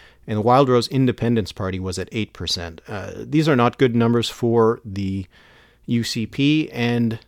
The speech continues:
these are consistently bad numbers. There's been a number of polls now that have shown the U C P trailing the N D P in Alberta, and Jason Kenney being quite unpopular.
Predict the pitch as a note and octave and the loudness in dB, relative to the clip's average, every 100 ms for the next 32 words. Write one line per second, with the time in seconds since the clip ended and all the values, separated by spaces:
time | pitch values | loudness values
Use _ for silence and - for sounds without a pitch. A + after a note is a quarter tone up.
0 | _ _ C#3+ D3 G3+ - _ _ _ A#2+ | _ _ -4 0 0 -2 _ _ _ -4
1 | - D#3+ - D3 C3 A#2 G2+ G2+ G2 G2 | 0 0 0 -2 -2 -2 -2 -2 -2 -4
2 | G2 F2 F#2+ - A#2 B2+ A#2+ A#2 C3 D3 | -6 -8 -8 -8 -4 -2 0 2 2 0
3 | - B2+ A#2 G#2 A2 G#2 G2+ G2+ G2 A2+ | -2 0 0 0 -4 -2 -4 -4 -6 -6
4 | G2+ F#2+ F#2+ - G2 - F#2+ - A#2 C#3+ | -4 -4 -6 -6 -10 -8 -10 -4 -2 0
5 | D3+ B2 A2+ G#2+ G#2 G#2 G2+ G#2 - A2 | 0 0 0 -2 -4 -6 -6 -8 -10 -8
6 | G2+ F#2 F#2+ F#2 F#2+ - - - _ - | -6 -4 -4 -4 -6 -10 -18 -20 _ -14
7 | G2+ G2 A2+ C3+ A#2 A2+ G#2 G2 F#2+ F#2+ | -10 -6 -4 -2 -2 -2 -2 -2 -4 -4
8 | - G#2+ A3+ - C#3+ C#3 B2 F#2+ F2 F2 | -8 -12 -14 -4 0 0 0 -2 -6 -6
9 | F2+ | -8